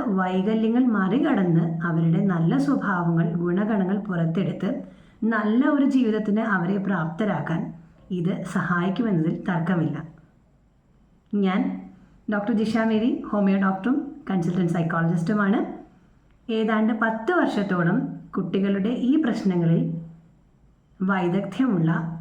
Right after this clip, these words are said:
അല്ലെങ്കിൽ ചികിത്സിച്ച് പരിചയമുള്ള ഒരു ഡോക്ടർ എന്ന നിലയ്ക്ക് ഈ ഒരു വിഷയത്തെപ്പറ്റി വിശദമായി തന്നെ പ്രതിപാദിക്കാനാണ്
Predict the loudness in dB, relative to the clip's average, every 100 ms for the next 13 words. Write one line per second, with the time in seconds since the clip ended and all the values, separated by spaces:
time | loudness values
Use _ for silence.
0 | -6 -2 0 2 0 -2 -4 0 0 0
1 | -2 -4 -4 -2 0 2 2 4 2 2
2 | 0 0 0 -2 0 2 2 2 -2 -2
3 | -4 -4 -12 -20 _ _ _ _ _ _
4 | -4 2 4 4 2 2 0 0 -2 0
5 | 0 0 -2 -6 -18 _ _ _ _ -14
6 | -4 -2 0 2 4 4 4 2 2 0
7 | 0 -2 0 2 0 2 2 2 0 -2